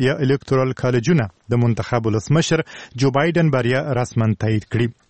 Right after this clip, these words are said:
ښاغلي ټرمپ په عین حال کې ویلي چې د ټاکنو د نتیجو په اړه به خپله مبارزه روانه ساتي. ډونالډ ټرمپ پرون په سپینې ماڼۍ کې خبریالانو ته د ټاکنیزو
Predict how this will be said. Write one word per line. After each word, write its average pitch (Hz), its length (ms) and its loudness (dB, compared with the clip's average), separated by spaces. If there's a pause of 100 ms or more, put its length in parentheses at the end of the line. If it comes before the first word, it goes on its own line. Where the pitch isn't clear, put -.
ښاغلي 117 340 0
ټرمپ 151 320 0 (220)
په 143 100 2
عین 151 200 2
حال 143 120 0
کې 139 200 -2
ویلي 151 320 2
چې 113 80 0 (320)
د 143 160 0
ټاکنو 165 360 2
د 131 120 2
نتیجو 123 400 0
په 120 120 0
اړه 160 140 2
به - 500 -4
خپله 170 300 2
مبارزه 113 720 0
روانه 117 400 0
ساتي. 127 300 -2 (460)
ډونالډ 131 300 0
ټرمپ 127 240 0
پرون 123 180 2
په 110 200 -2
سپینې 127 280 0
ماڼۍ 117 300 0
کې 120 260 -4
خبریالانو 123 480 0
ته 107 160 -4 (140)
د 151 220 0
ټاکنیزو 160 440 0